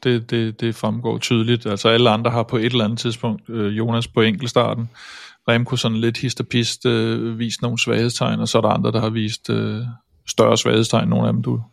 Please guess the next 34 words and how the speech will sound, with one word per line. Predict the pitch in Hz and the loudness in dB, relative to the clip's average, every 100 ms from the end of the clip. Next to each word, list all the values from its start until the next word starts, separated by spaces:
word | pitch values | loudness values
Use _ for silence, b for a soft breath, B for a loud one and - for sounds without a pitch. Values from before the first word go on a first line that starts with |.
| _ | _
du | 131 | 2
lige | 123 | 4
har | 117 | 4
nævnt | 117 117 123 | 4 2 2
her. | 120 - B B B B B - - _ _ | 0 -2 B B B B B -20 -20 _ _
En | 131 120 | -2 -2
helt | - - 170 - | 0 2 2 0
utrolig, | 127 135 127 127 123 113 - | 0 2 4 4 2 0 -6
synes | - 135 123 | -2 0 4
jeg, | 123 117 - - - | 2 2 -4 -12 2
fed | 139 - | 2 2
og | 113 120 | 2 4
afvekslende | 120 135 127 - 127 | 4 4 0 -2 -4
start | - 123 - - _ | 2 2 0 -10 _
på | 139 | -6
turen. | - 120 127 135 117 _ _ | -2 0 -2 -6 -12 _ _
Lækker | 120 127 131 135 | 2 4 4 0
første | - 123 123 131 | 2 2 2 -2
uge | 123 120 127 135 | 0 2 0 0
med | 123 113 107 | -2 0 2
meget | 107 117 120 | 2 0 2
blandet, | 113 107 135 139 202 120 | 2 2 -2 -6 -8 -6
øh, | 113 110 110 | -4 -4 -4
terræn | - 110 113 120 135 - | -4 2 2 2 0 -4
og | 113 107 110 | -2 -2 0
godt | 123 120 | 0 0
cykelløb, | - 120 123 120 95 | 0 0 2 0 0
godt | 120 117 | 0 2
væddeløb. | 117 123 127 113 - b b b 104 | 4 4 4 2 -4 b b b -6
Meget | 143 127 131 - | 2 2 2 4
hårdt | 127 151 - _ | 4 4 0 _
væddeløb, | 123 135 139 135 - _ b b b - 120 | 2 2 2 -2 -8 _ b b b -6 2
øh, | 117 107 107 110 110 107 - | 2 4 0 -2 -4 -6 -8
og | 107 | -10